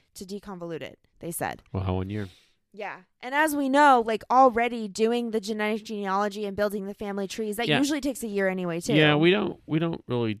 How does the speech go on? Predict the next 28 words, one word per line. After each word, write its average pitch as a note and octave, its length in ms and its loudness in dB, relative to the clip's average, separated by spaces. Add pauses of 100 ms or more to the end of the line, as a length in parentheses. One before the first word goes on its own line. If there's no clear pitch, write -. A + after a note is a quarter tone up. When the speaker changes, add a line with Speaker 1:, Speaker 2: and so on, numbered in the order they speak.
(100)
Speaker 2:
touch - 240 -4
on C3+ 80 -2
that, C3 220 -2
but - 220 -6
w-, - 320 -18
the A2+ 100 -8
timeline A2+ 420 -2
can G2+ 120 -6
tell G#2 180 2
you. F#2+ 220 4
I E2 80 0
mean, A2+ 120 0
these C3+ 160 -2
things G#2+ 300 -4
just G#2 220 -4
don't G2+ 200 0
happen F2 280 -4
overnight. D#2 340 -6
I D#2+ 40 -10
think F#2+ 120 -2
we E2+ 80 -4
talked E2 240 -6
about D#2 160 -4
that - 140 -10
Speaker 1:
Yeah. F3+ 120 -8
Speaker 2:
before, D#2 220 -6
you F#2+ 80 -8
know. C#2+ 240 -12